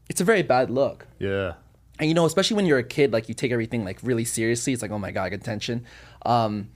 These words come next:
Speaker 1: it's a big deal. So he would just send people home, and he, it, it, it
Speaker 2: Dude.
Speaker 1: didn't matter how good you were.
Speaker 2: Did that happen to you?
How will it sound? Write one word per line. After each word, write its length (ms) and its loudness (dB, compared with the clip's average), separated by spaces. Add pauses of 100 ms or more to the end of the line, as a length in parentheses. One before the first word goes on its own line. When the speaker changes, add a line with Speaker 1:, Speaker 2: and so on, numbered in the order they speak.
(500)
Speaker 1:
it's 180 2
a 40 2
big 260 2
deal. 260 0
So 100 -6
he 180 -2
would 140 4
just 240 0
send 260 2
people 300 -4
home, 320 -4 (100)
and 220 -6
he, 160 -6
it, 120 0
it, 80 0
it 40 0
Speaker 2:
Dude. 220 2
Speaker 1:
didn't 240 4
matter 220 4
how 160 2
good 260 0
you 120 -2
were. 300 -4
Speaker 2:
Did 80 -10
that 120 4
happen 200 0
to 60 -4
you? 120 -6